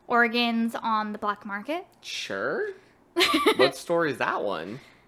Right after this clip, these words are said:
Speaker 1: Literally that one.
Speaker 2: Wh-, wh-, who sells their organs on the black market?
Speaker 1: That is, again, another urban legend that corresponds to a real-life event where someone woke up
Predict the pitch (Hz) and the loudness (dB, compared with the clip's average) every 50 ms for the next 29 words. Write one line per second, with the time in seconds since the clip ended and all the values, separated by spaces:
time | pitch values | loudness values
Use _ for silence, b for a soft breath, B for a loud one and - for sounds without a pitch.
0 | b b _ _ _ _ _ _ _ _ _ _ _ - 254 269 285 302 311 320 | b b _ _ _ _ _ _ _ _ _ _ _ 4 6 8 8 8 8 8
1 | 320 302 311 302 285 262 220 233 226 247 202 214 226 220 180 - - - - - | 6 6 6 4 4 6 8 10 10 10 10 8 6 2 0 -2 -4 -8 -14 -16
2 | _ _ _ - 127 123 160 156 190 190 165 180 202 170 185 285 320 330 381 370 | _ _ _ -14 -12 -10 -6 -4 -2 0 2 2 2 4 6 6 8 8 8 6
3 | - - 285 277 285 285 220 202 233 220 185 208 214 233 254 247 214 196 190 175 | 4 8 10 10 10 10 8 6 2 2 4 4 4 4 4 4 2 2 2 2
4 | 156 143 131 143 165 180 208 196 - 135 120 113 117 139 185 202 - 113 101 92 | 0 0 2 2 4 4 4 2 0 -4 -4 -2 0 0 0 0 -2 -2 -2 -2
5 | 82 73 - - - _ _ _ _ - - 226 269 339 330 370 370 302 294 320 | -2 -4 -6 -10 -16 _ _ _ _ -4 2 6 6 8 8 6 6 4 4 2
6 | 262 330 370 370 339 254 233 226 - - - 262 269 262 254 247 240 240 247 254 | 2 4 6 6 6 6 4 2 -4 -2 2 4 6 6 6 6 6 6 6 8
7 | 262 262 285 285 285 285 - - 269 269 277 269 277 277 262 262 269 277 277 262 | 8 8 8 8 8 8 6 6 8 8 8 8 6 4 4 4 4 4 4 2
8 | 262 247 240 226 220 220 208 220 226 226 - - - - - _ _ _ _ - | 0 0 0 0 0 0 2 6 6 6 6 6 2 -4 -20 _ _ _ _ -20
9 | - - - - 208 208 226 254 285 - - 415 440 403 370 349 330 330 320 302 | -20 -20 -12 -4 0 2 2 2 2 6 8 8 10 10 8 6 6 2 0 -4
10 | - - - - 294 285 294 - 269 277 269 262 240 233 240 214 247 262 285 302 | -6 -8 -4 -2 0 2 2 4 4 4 4 2 0 -2 -4 -2 2 2 4 4
11 | 285 277 269 277 285 269 - 247 220 202 247 277 262 240 226 - 226 226 240 233 | 4 4 4 4 2 0 -4 -6 -2 2 4 4 4 4 2 0 -2 0 0 0
12 | 226 - - - 240 240 247 262 262 254 247 226 202 214 233 254 269 269 - 311 | -2 -4 -2 0 2 2 4 4 2 2 0 0 0 2 2 2 2 2 2 4
13 | 320 294 247 233 214 | 6 8 6 6 4